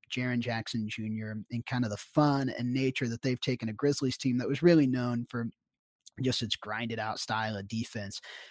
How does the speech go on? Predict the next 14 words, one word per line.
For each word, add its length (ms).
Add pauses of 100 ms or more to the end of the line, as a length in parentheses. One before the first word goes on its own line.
(100)
and 140
they've 120
made 240
them 200
fun 340
and 140
hip. 320
And 120
so 160
to 120
see 260
that 300
clash 560
of, 160